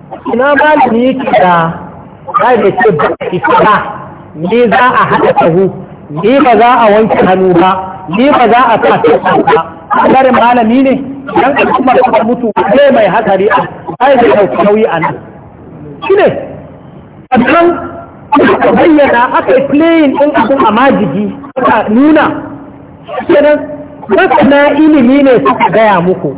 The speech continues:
ku ne masu mu'amala da al'umma, kuma yanda za a yi, ita ce gwamnati, ita ce take da cost, kuma haka ba, ka sa doka ta tabbatar da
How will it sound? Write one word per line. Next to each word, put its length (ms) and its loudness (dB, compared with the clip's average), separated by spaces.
ku 160 0
ne 180 2
masu 320 2
mu'amala 640 2
da 160 2
al'umma, 440 -2
kuma 200 2
yanda 340 2
za 260 2
a 80 2
yi, 120 2
ita 120 0
ce 280 2
gwamnati, 540 2
ita 260 0
ce 140 2
take 340 2
da 120 2
cost, 320 0
kuma 200 2
haka 300 2
ba, 140 2
ka 180 -2
sa 320 2
doka 320 2
ta 160 0
tabbatar 800 0
da 160 0